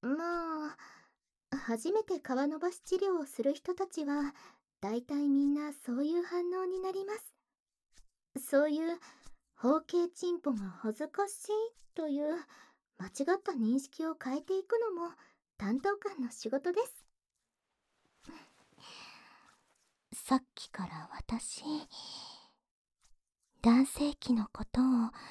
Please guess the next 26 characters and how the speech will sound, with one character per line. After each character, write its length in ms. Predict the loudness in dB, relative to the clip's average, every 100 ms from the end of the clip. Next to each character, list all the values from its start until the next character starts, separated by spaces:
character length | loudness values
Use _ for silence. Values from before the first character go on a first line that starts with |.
| -18 -20 -20 _ _ -6
ず 140 | 2
っ 80 | 2 _ -4
と、 100 | 4 4 2 -6 -8 -10 -14 _ _ _ _ 6
お 140 | 6 6 -2
ち 280 | -2 0
ん 140 | -2 -8 _ -6
ぽ 100 | -4 -4 _ _ _ _ _ _ -2
と 120 | -2
か、 320 | 2 2 2 -2 -14 -16 _ _ _ 0
包 320 | 8 8 8 0
茎 300 | 0 0 -2 -4
チ 220 | -2 -2
ン 120 | -8 _
ポ、 100 | -6 -6 -6 _ _ _ _ _ _ _ _ _ _ -14 2
皮 380 | 6 8 6 2
チ 200 | 2 2
ン 80 | 2 _
ポ 80 | -4 -4 -8 -20 _ _ _ _ _ _ _
と 120 | 8
呼 200 | 10 10
ん 80 | 10
で 100 | 8
る 100 | 6
で 100 | 2
し 140 | 0
ょ？ 40 | 2